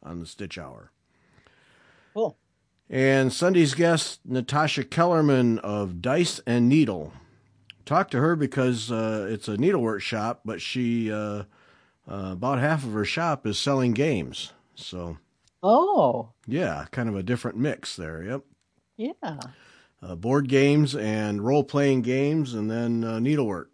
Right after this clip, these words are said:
Speaker 1: So, yeah. Yeah. Interesting.
Speaker 2: Interesting. Yeah.
Speaker 1: Yeah. Yeah. Not, not your normal shop combination. <laughs>
Speaker 2: No.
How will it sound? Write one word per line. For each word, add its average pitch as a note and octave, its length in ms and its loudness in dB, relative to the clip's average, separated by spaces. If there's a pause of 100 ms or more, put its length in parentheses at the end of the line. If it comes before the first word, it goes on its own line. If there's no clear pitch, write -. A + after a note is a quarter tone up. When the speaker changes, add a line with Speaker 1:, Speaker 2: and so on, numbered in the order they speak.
(120)
Speaker 1:
So, F2+ 500 -8
yeah. B2 260 -2 (560)
Yeah. F#2+ 200 -12 (400)
Interesting. G2+ 520 -6 (600)
Speaker 2:
Interesting. D3 1000 0
Yeah. E3+ 480 2 (200)
Speaker 1:
Yeah. E2+ 320 -10 (160)
Yeah. A2 180 -6
Not, B2+ 220 2 (200)
not F3 200 4
your F3+ 100 8
normal C#3 380 6
shop - 400 -6
combination. G#2 920 -4
<laughs> G3+ 60 -10 (1400)
Speaker 2:
No. F3+ 380 -2